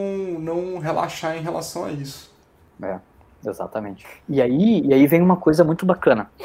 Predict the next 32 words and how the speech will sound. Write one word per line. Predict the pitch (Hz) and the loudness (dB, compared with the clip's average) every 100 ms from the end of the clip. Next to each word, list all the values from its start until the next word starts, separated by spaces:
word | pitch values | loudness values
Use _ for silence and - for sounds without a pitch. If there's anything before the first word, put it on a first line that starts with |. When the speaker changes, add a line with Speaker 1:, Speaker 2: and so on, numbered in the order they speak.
| - - | -14 -6
Speaker 2:
que | 127 | -4
a | |
gente | 143 139 135 | -2 0 -2
entra | 135 | -2
na | 147 | -2
ideia | 139 131 | 2 4
do | 127 | 2
aprendizado | 135 139 135 123 120 | 2 0 2 2 2
contínuo. | 135 123 - 104 92 _ - - | -6 -6 -8 -10 -10 _ -20 -10
Isso, | 147 - | -2 0
acima | 151 - 185 | 2 4 6
de | 185 | 6
tudo, | 180 170 | 4 2
pra | 170 147 | 2 2
mim | 143 | 2
é | |
uma | 147 | 0
cachaça. | - 165 - 101 - _ _ _ _ _ _ _ - | -2 -8 -4 -6 -6 _ _ _ _ _ _ _ -8
Por | 147 | -6
que | - 147 | -4 -4
cachaça? | 117 - 107 - 120 | -4 -2 -4 -4 -10
Cachaça | 117 113 131 147 | -8 -4 -4 -2
no | |
bom | 131 127 | -2 -2
sentido, | 120 120 110 92 _ - | -4 -10 -10 -14 _ -10
obviamente. | 104 107 95 101 | -6 -4 -4 -8
É | |
uma | - | -4
coisa | 123 113 | 0 0
boa, | 110 110 92 | 4 4 4
que | - | -2
tu, | 120 113 | -2 -2